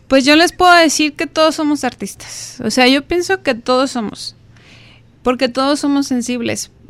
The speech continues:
pero a veces no, no desarrollamos eso o no nos damos cuenta. Lo que yo les puedo decir es que si sienten, eh, el llamado, así como yo lo sentí, que fue a través de un coro de, de iglesia con mandolinas,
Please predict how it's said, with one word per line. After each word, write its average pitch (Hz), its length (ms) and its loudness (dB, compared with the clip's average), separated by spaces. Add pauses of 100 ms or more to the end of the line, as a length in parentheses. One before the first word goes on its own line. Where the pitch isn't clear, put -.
(120)
pero 233 220 4
a 240 80 0
veces 254 340 -2
no, 254 160 -2
no 240 340 -4
desarrollamos 220 840 -6
eso 202 280 -12 (240)
o 214 120 -4
no 233 140 0
nos 269 140 0
damos 262 300 -4
cuenta. 214 500 -8 (1300)
Lo 240 160 0
que 269 120 0
yo 269 100 2
les 330 160 2
puedo 349 200 2
decir 311 600 2
es 269 320 0
que 302 460 2
si 262 180 -4
sienten, 269 1040 0
eh, 185 540 -4
el 208 240 -4
llamado, 233 580 2
así 254 220 -2
como 254 240 -6
yo 226 160 -4
lo 240 160 -4
sentí, 226 1080 -4
que 208 80 -12
fue 202 180 -6
a - 20 -20
través 254 320 -4
de 247 120 -4
un 233 40 -4
coro 226 380 -4
de, 220 240 -6
de 175 140 -6
iglesia 196 500 -6
con 196 280 -8
mandolinas, 196 1000 -4